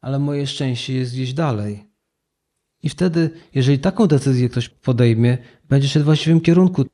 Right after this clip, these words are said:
Więc podsumujmy przez chwilę to, co dotychczas powiedziałem. Grzech to nie tylko jest jakiś tam czyn, jakiś tam kolejny krok, a taki zły wpływ na mnie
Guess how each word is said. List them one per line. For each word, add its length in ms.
Więc 120
podsumujmy 600
przez 200
chwilę 260
to, 120
co 360
dotychczas 460
powiedziałem. 920
Grzech 640
to 100
nie 160
tylko 600
jest 400
jakiś 380
tam 200
czyn, 320
jakiś 200
tam 120
kolejny 420
krok, 500
a 160
taki 440
zły 260
wpływ 580
na 200
mnie 540